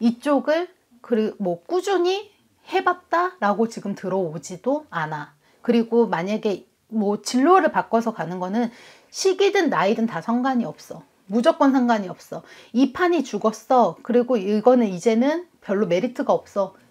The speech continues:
다 상관없어. 본인이 하고 싶으면 하는 거고 늦어도 도전을 해보는 거는 나는 언제든 환영이고 그렇게 도전을 하는 거에 대해서는 나는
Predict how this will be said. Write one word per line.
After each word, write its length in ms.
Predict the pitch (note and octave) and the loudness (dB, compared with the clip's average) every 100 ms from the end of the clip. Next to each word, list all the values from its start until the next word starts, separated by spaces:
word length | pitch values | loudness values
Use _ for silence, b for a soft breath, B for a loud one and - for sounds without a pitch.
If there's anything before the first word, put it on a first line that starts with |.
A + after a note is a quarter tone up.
| _ - | _ -14
다 220 | - D4 | -4 2
상관없어. 720 | F4 D4+ A#3 E3+ - - D3+ b b b b _ - | 2 4 2 0 -12 -14 -14 b b b b _ -4
본인이 420 | - C#4+ F#4 F#4 | 6 6 8 6
하고 260 | E4+ E4 D4+ | 4 2 0
싶으면 360 | - - B3+ B3+ | -4 -2 0 0
하는 280 | D4+ D4+ | 0 0
거고 340 | C4+ G#3 B3 G3 | 0 0 0 0
늦어도 460 | F#3 A#3+ E4+ D#4+ | 2 4 4 2
도전을 440 | - F3+ A3+ A3 A3+ | -4 0 2 2 2
해보는 320 | B3+ B3+ A3 | 2 2 -2
거는 220 | G3+ F#3+ | -4 -4
나는 220 | E3 D#3+ | -6 -6
언제든 440 | F3+ F#3+ A3 A#3+ G#3+ | -6 0 0 0 -2
환영이고 720 | C4 C4+ C#4 G3 - C#4+ D#4 | 0 2 2 0 -2 -4 -6
그렇게 540 | - A3+ B3+ B3+ B3+ A#3 | -4 2 2 4 0 0
도전을 380 | G#3+ F3 G3 G3+ | -2 -4 -2 -2
하는 280 | A3+ D4+ C#4+ | -4 -6 -4
거에 180 | A#3 | -4
대해서는 480 | F3+ F3 F#3 F#3+ G3 | -4 -6 -8 -10 -10
나는 380 | D#3+ D#3+ A#3 F#3 | -8 0 0 0